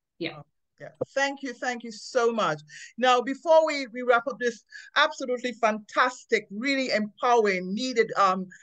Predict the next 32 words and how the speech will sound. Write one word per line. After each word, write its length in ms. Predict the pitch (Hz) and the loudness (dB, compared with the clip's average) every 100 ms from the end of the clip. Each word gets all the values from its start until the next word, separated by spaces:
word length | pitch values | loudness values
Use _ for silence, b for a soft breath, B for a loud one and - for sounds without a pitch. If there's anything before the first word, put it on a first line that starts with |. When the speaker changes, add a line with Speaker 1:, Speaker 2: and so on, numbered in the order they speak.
| B - | B 0
Speaker 2:
dialogue 500 | 208 208 196 180 185 | 4 6 4 2 -2
discussion 480 | 175 208 190 190 | -6 -4 -4 -6
here, 300 | 185 175 165 175 | -2 0 2 0
Agopi, 520 | 165 180 175 185 202 b b _ _ - | -2 -4 -6 -12 -14 b b _ _ 2
I 160 | 254 | 4
just 240 | 247 330 330 | 4 0 -2
want 120 | 277 | -4
to 60 | - | -4
put, 200 | 262 226 - _ _ _ - | -2 -2 -2 _ _ _ -2
when 240 | 247 381 | 0 2
you 80 | 370 | 0
hear 240 | 269 269 | 2 2
"Today 340 | 262 170 233 233 | 2 2 4 4
I'm 140 | 208 | 2
Alive," 540 | 190 208 185 151 139 151 _ _ | -2 -2 -2 -4 -8 -16 _ _
what 200 | 240 - - | -4 -4 -6
is 100 | 226 | -4
it 140 | 247 | -2
that 160 | 208 190 | 0 0
you 160 | 196 208 202 | -2 -6 -8
feel? 420 | - 220 156 135 131 B B B _ _ - | -10 -6 -4 -4 -6 B B B _ _ 0
Just 220 | 254 254 | 2 2
in, 280 | 208 196 190 - | -2 -4 -10 -4
you 100 | 214 | -2
know, 100 | 170 | -2
few 320 | 151 247 233 | -2 -6 -4
sentence, 640 | - 214 208 202 190 196 | 0 0 0 -4 -4 -2
uh, 160 | 180 170 | 0 2
just 340 | 240 262 - | 2 0 -6
share 280 | - - 220 | -4 0 0
it 60 | 202 | -2
with, 140 | 196 | -8